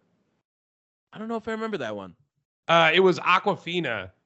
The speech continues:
Speaker 2: do-, talking about Disney Plus and how it has all of the goats in the industry. So then they showed a bunch of goats dressed up in Disney, uh, co-, Disney character costumes. It was very cute,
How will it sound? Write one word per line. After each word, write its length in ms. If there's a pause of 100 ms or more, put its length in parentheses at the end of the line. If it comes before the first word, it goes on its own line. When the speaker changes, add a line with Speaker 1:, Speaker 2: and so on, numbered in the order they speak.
(140)
Speaker 2:
do-, 240
talking 460
about 360
Disney 320
Plus 320
and 100
how 140
it 100
has 360
all 580
of 300
the 80
goats 680
in 120
the 160
industry. 600 (240)
So 260
then 220
they 100
showed 240
a 60
bunch 240
of 100
goats 460 (260)
dressed 460
up 340
in 320
Disney, 840 (420)
uh, 220 (100)
co-, 180 (340)
Disney 280
character 440
costumes. 800 (200)
It 60
was 140
very 400
cute, 480